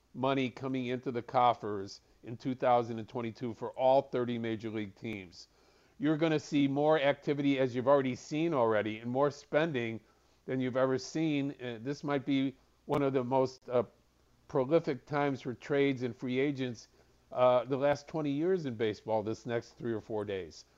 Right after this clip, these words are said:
So from that perspective, the Cubs are ready to go. Um, I, I do like the idea that the Cubs wanna be intelligent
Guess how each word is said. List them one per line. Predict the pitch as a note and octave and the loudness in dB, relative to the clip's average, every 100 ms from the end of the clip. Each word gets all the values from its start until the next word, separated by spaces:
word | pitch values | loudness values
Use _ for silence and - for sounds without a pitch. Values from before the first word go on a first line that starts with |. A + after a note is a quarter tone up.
| _ - | _ -6
So | - C3+ | 0 0
from | D#3 C3+ | 0 0
that | D#3+ G#3+ | 0 0
perspective, | G3+ D#3+ - C3+ B2+ A#2+ A2+ A2+ _ _ _ _ _ _ _ _ _ _ - | 0 -2 2 2 2 0 -4 -6 _ _ _ _ _ _ _ _ _ _ -8
the | B2+ | -2
Cubs | - D#3 B2+ | 6 4 4
are | B2+ C3 | 0 2
ready | C3+ C3 B2 | 2 2 0
to | |
go. | A2 A#2+ A2 D#2+ - _ _ _ _ | 0 4 4 2 -6 _ _ _ _
Um, | A#2 A2+ A2 A#2 _ _ _ | 4 4 4 0 _ _ _
I, | A2+ G#2+ | -6 0
I | C3+ C3+ | 2 2
do | A#2+ E3+ G3+ | 2 0 4
like | F3 E3 | 4 4
the | E3 | 4
idea | C#3+ B2+ C3+ C3+ C3+ | 2 4 4 6 6
that | B2 B2 - | 6 2 0
the | A#2+ | -6
Cubs | - C3 A#2+ A2 _ _ _ _ _ - | 2 2 2 -10 _ _ _ _ _ -4
wanna | C#3 | -2
be | B2+ B2+ A2+ | 0 -2 -4
intelligent | B2 - D3 E3+ D3 F3 | -8 -2 0 0 -2 -4